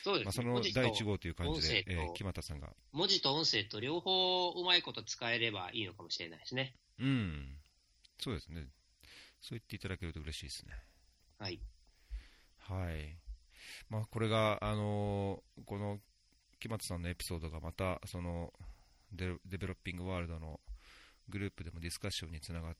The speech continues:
Speaker 2: て、またさらにはね、あのー、二回三回と、この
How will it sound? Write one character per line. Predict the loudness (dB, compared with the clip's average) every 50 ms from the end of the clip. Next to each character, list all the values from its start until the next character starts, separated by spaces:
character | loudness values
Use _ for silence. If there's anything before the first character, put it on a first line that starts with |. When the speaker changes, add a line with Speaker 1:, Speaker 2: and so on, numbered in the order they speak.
| _ -6
Speaker 2:
て、 | -4 -4 -4 -4 -6 -12 -20 -20 -20 -20 -16 -8
ま | -4 -2
た | -2
さ | 0 2 2
ら | 2 2
に | 0 -2
は | -4 -2
ね、 | -2 -2 -2 -2 -4 -10 -6
あ | -4 -2 -2
の | 0 0 0 0 0 0 0 0 0 0 -2 -2 -2 -2 -2 -4
ー、 | -6 -8 -12 _ -8
二 | -6 -2
回 | 0 0 0
三 | 0 0 -4 -4 -4
回 | -4 -4 -4 -4
と、 | -6 -8 -10 -10 _ _ _ _ _ _ -20 -20 -20 -20 -20 -20 -20 _ _ -12
こ | -10 -8
の | -6 -6 -6 -6 -8